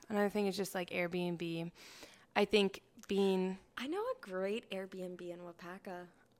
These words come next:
Speaker 1: Oh my gosh. What is it, Erin?
Speaker 2: Silver Lake Studio? Have you heard of it?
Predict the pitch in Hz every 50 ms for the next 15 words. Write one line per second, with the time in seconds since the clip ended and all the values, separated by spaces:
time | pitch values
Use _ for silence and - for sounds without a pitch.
0 | _ - 190 190 190 196 202 208 214 214 208 220 247 262 226 180 185 - - -
1 | - - _ _ _ _ _ _ 190 180 180 196 214 202 165 - - 220 254 -
2 | - 151 139 - - _ - 170 160 175 170 175 202 240 262 - _ _ - -
3 | - _ - - - - - 214 226 247 262 330 339 320 277 247 247 254 - -
4 | - - - - 165 170 165 196 240 285 339 381 403 415 427 339 302 233 240 262
5 | 320 349 294 240 170 175 185 220 269 320 381 415 453 480 508 523 508